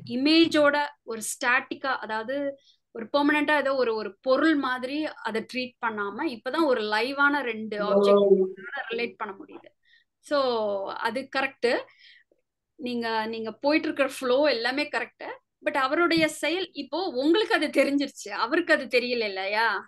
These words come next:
அதனால நீங்க அதை வந்து க-, ஆ, நீங்க open மைண்டடா இருக்கிறது correct. இப்போ உங்களுக்கு உள்ள மாற்றங்கள் அவருக்கும் இல்ல இல்லையா? So நீங்க அதுக்கு தகுந்த மாதிரி நீங்க handle பண்ணணும்.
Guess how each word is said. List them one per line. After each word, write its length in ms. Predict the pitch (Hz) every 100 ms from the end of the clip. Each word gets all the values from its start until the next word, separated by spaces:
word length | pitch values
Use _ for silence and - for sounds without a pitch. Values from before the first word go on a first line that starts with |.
| _ _ _ _ _ _ - - - -
அதனால 580 | - 226 277 285 226 214 214 370 571 - - -
நீங்க 280 | 254 254 247
அதை 180 | 226 220
வந்து 200 | 220 240 320
க-, 180 | 262 - - - _ -
ஆ, 80 | 233 214 208 208 208 202 - - _
நீங்க 220 | 240 220
open 300 | 214 240 311 294
மைண்டடா 320 | 277 294 330
இருக்கிறது 380 | 277 262 294 277
correct. 360 | 233 202 - - _ _ _ _
இப்போ 160 | 233 233
உங்களுக்கு 420 | 240 285 339 339
உள்ள 200 | 320 330
மாற்றங்கள் 560 | 330 269 277 285 285 285
அவருக்கும் 480 | 226 226 254 277 311
இல்ல 200 | 240 247
இல்லையா? 340 | 247 196 190 247
So 200 | - - 349
நீங்க 240 | 302 247
அதுக்கு 300 | 202 214 277
தகுந்த 300 | - 294 311
மாதிரி 280 | 302 285 320 403
நீங்க 240 | 277 220
handle 380 | 214 208 202 208
பண்ணணும். 320 | 175 320 339